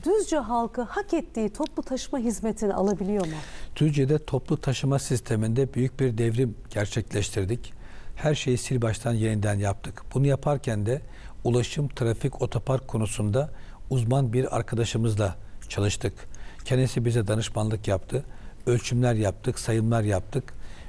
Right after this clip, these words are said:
Speaker 2: Biletlerle karşılaştırdık. Yepyeni bir sistem kurduk. Bu sistem optimizasyona dayalı bir sistem. Nüfusla, yolcu sayısıyla otobüs büyüklüğünü, e, birlikte düşünen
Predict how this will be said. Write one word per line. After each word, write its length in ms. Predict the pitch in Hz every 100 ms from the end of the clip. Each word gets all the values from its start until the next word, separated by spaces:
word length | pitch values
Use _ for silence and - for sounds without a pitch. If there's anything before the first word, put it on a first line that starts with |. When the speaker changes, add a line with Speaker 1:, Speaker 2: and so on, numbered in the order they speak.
| -
Speaker 2:
Biletlerle 460 | 123 120 - 123 117
karşılaştırdık. 920 | - 107 101 104 98 - 107 139 - - - - -
Yepyeni 460 | 147 143 120 120
bir 80 | 110
sistem 400 | 104 - - 101
kurduk. 440 | - 101 - - - - - - -
Bu 80 | 151
sistem 420 | 160 127 143 156 -
optimizasyona 880 | 120 - 131 123 117 113 - 117 107
dayalı 320 | 107 104 98
bir 80 | 104
sistem. 460 | - 104 - 90 85 - - - - -
Nüfusla, 640 | 117 - 143 - 117 156 - - -
yolcu 300 | 110 117 101
sayısıyla 760 | - - 110 101 - 98 123 147 - - - -
otobüs 460 | 127 127 131 -
büyüklüğünü, 580 | 113 110 - - 107 143 - - - - - -
e, 480 | 110 107 107 104 104 - - - -
birlikte 440 | 107 123 - 131
düşünen 360 | 107 - 110